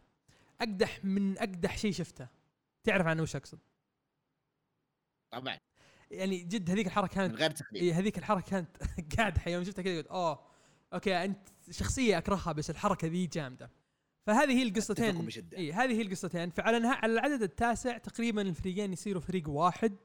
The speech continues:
Speaker 1: بس مو واضح إذا راح يكمل جوناثان هيكمان ولا ال-، راد، آه، ولا شو اسمه، آه، إد بريسن.
Speaker 2: إد، آه، مم.
Speaker 1: آه، كتابة جوناثان هيكمان يبان الفرق في الكتابة. آه، إد بريسن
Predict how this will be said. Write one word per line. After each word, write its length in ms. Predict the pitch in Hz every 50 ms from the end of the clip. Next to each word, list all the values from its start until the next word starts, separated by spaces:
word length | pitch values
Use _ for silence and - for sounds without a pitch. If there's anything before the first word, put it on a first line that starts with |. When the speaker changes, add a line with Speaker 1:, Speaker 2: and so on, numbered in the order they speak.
| - - - - - - - - _ _ -
Speaker 1:
بس 240 | 190 190 - -
مو 240 | 226 254 277 269 269
واضح 320 | 269 262 247 202 202 - 202
إذا 380 | 185 160 175 170 165 156 135 - _ _ _ _ _ _ -
راح 160 | 165 - -
يكمل 340 | 175 - 208 208 190 180 170
جوناثان 340 | 160 190 190 170 - 175 151
هيكمان 280 | 170 190 - 208 185 175
ولا 280 | 165 156 151 147 147
ال-، 540 | 139 139 139 143 147 - 82 - 92 - 147
راد، 300 | 165 170 165 151 139 131 - -
آه، 320 | 147 139 139 135 135 131
ولا 840 | - 113 151 151 147 147 143 139 135 135 135 135 - 139 - - - 139
شو 140 | - -
اسمه، 220 | 147 - - - -
آه، 520 | - - - - - - - - - -
إد 120 | 185 165 151
بريسن. 380 | 180 180 - - 226 254 262 - - _ _ _ _ _ _ _ _ _ _ -
Speaker 2:
إد، 180 | 131 123 104 95 _ -
آه، 300 | 104 104 101 98 95 - _ _ _ _ _ _ _ _ -
مم. 140 | 190 180 - _ -
Speaker 1:
آه، 260 | 180 180 175 175 170
كتابة 580 | 165 156 151 160 - - - - 277 269 240 233
جوناثان 360 | 180 240 247 220 160 214 190
هيكمان 240 | 208 208 - 170 147
يبان 440 | 151 156 151 165 170 214 233 220 190
الفرق 320 | 170 - 202 190 175 -
في 60 | -
الكتابة. 480 | 160 143 - - - 156 135 131 143 156 - - - _ _ _ _ -
آه، 240 | 180 185 185 175 214
إد 120 | 226 190
بريسن 540 | 185 240 233 - 240 220 208 196 175 156